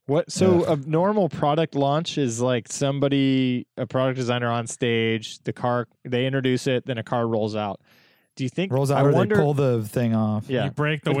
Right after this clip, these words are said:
Speaker 1: you think
Speaker 3: window
Speaker 1: that's
Speaker 3: with
Speaker 1: what
Speaker 3: a
Speaker 1: the
Speaker 3: fucking hammer.
Speaker 2: <laughs> Exactly.
Speaker 1: But, like, is it gonna be, like, that sort of thing that they're streaming on Twitch?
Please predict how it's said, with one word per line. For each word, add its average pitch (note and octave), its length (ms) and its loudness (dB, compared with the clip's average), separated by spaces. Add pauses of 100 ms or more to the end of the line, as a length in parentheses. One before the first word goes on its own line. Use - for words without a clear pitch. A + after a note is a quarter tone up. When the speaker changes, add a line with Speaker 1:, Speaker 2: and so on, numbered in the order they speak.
Speaker 1:
you D3 60 4
think C#3+ 60 2
Speaker 3:
window C#3+ 180 2
Speaker 1:
that's C#3+ 260 0
Speaker 3:
with F#3+ 60 0
Speaker 1:
what G3 120 2
Speaker 3:
a - 40 -10
Speaker 1:
the - 40 -12
Speaker 3:
fucking C3 440 -8
hammer. C3+ 560 -8
Speaker 2:
<laughs> - 1000 -20 (200)
Exactly. C3 580 -6 (680)
Speaker 1:
But, C#3 100 0
like, D3+ 200 2
is D3 200 0
it D#3 140 0
gonna D#3 200 0
be, E3 200 2
like, C#3+ 260 0
that A#2+ 240 -4
sort C#3 200 -4
of B2 80 -2
thing C3+ 460 -4
that B2 140 -8
they're A2+ 120 -4
streaming B2 540 -8
on A#2 180 -8
Twitch? - 400 -4